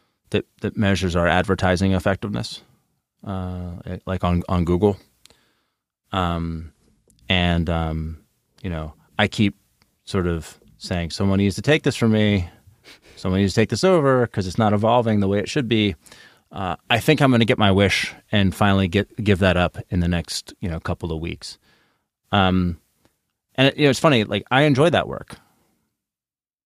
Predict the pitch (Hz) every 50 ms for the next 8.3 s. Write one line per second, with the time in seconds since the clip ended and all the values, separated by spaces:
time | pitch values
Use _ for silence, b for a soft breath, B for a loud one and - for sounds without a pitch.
0 | _ _ _ _ - 107 101 101 _ _ _ - _ _ _ _ _ _ _ _
1 | - - 117 110 101 98 - 98 - 139 139 - - - 90 - - 127 123 123
2 | - 110 101 92 90 87 - _ _ _ _ _ _ _ _ _ _ _ _ _
3 | - 98 95 - - _ b b b b b b b b 107 127 131 107 98 -
4 | 107 107 104 - - 98 95 104 98 - - 90 78 - - 71 67 82 90 -
5 | _ _ _ _ _ _ - 107 95 92 90 87 85 85 85 82 80 82 - -
6 | _ _ _ _ _ - 95 85 78 - - _ _ _ _ _ _ _ _ _
7 | _ _ - 101 101 - - 131 123 - - 117 - 117 - - - - - -
8 | - - 67 78 -